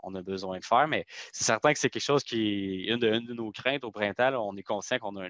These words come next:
un énorme couvert et puis on a hâte de voir, euh, que, à quoi ça va ressembler. Euh,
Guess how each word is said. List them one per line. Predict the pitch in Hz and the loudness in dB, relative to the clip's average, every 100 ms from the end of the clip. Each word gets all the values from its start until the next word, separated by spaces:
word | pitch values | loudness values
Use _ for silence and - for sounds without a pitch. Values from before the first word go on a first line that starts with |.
| - | -4
un | 98 98 | -4 -4
énorme | 104 110 110 | -2 0 -2
couvert | - 101 95 110 123 - - - | -6 0 4 4 4 -4 -20 -16
et | - 92 | -8 -6
puis | - | -4
on | 95 92 | -4 4
a | |
hâte | 98 110 107 | 6 6 2
de | |
voir, | 92 98 101 98 | -2 2 4 4
euh, | 90 82 76 - 107 | 2 -4 -10 -6 -4
que, | 87 | -2
à | - | -4
quoi | - | -4
ça | 104 95 | -2 -2
va | 90 | -6
ressembler. | - 87 80 82 _ _ _ _ _ _ _ _ _ _ _ - - - - - _ 104 | -10 -10 -12 -16 _ _ _ _ _ _ _ _ _ _ _ -20 -20 -20 -20 -20 _ 4
Euh, | 110 | 6